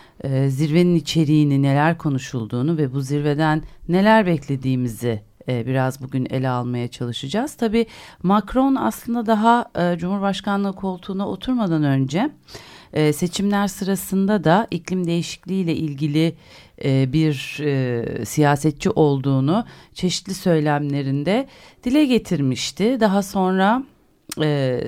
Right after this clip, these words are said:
seçilmesinin ardından, e, yine aynı şekilde bu konuya, e, yönelik, e, açıklamalarına rastladık ve özellikle Trump'a yönelik, Trump'ın Paris İklim Anlaşması'ndan çekilmesine yönelik bir takım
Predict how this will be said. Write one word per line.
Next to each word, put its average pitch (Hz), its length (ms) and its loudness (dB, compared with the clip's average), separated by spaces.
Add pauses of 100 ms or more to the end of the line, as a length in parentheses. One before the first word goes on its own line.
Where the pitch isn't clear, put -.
seçilmesinin 180 1080 -2 (460)
ardından, 160 920 0
e, 156 380 0
yine 151 440 -2
aynı 156 220 -2
şekilde 143 540 -8
bu 151 100 -12
konuya, 147 580 -2 (240)
e, 135 120 -2
yönelik, 135 720 -2
e, 131 180 -2
açıklamalarına 135 840 -2
rastladık 131 640 -4
ve 160 180 0 (340)
özellikle 175 580 0
Trump'a 165 440 0
yönelik, 147 480 -2
Trump'ın 147 400 -4
Paris 160 360 -4
İklim 151 220 -4
Anlaşması'ndan 147 920 -2 (400)
çekilmesine 165 680 -2
yönelik 156 560 0
bir 165 120 -10
takım 196 420 -2